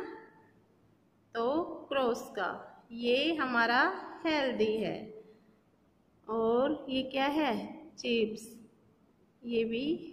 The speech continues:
हेल्दी होता है। मिल्क पे टिक। ओके,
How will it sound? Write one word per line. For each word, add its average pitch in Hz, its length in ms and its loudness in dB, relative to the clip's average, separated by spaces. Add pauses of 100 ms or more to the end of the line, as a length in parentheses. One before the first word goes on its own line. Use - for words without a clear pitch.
(140)
हेल्दी 214 520 0
होता 226 320 -2
है। 247 260 -4 (1600)
मिल्क 262 520 -2 (120)
पे 269 100 4 (2000)
टिक। - 200 -12 (1900)
ओके, 269 360 -2